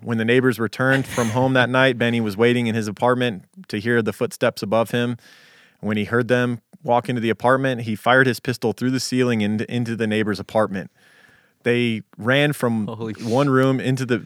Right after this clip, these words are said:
Speaker 1: from the main room into the bedroom. He followed their footsteps and continued firing through the roof into their apartment.
Speaker 2: Holy shit.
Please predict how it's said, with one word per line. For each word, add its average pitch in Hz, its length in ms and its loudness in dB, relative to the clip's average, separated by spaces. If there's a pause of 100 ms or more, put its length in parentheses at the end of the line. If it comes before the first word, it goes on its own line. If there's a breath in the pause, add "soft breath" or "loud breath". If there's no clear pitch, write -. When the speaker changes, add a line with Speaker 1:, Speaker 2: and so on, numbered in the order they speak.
Speaker 1:
from 107 160 -4
the 104 60 -2
main 127 200 0
room 127 200 0
into 120 160 0
the 107 120 -2
bedroom. 113 460 2
He 110 140 -4
followed 123 420 4
their 113 140 2
footsteps - 640 -2
and 101 240 -4
continued 120 400 -4
firing 107 560 2 (320)
through 123 180 -2
the 110 100 -2
roof 107 260 -2
into 101 160 -2
their 98 160 0
apartment. 107 360 4
Speaker 2:
Holy 143 220 8
shit. 135 400 2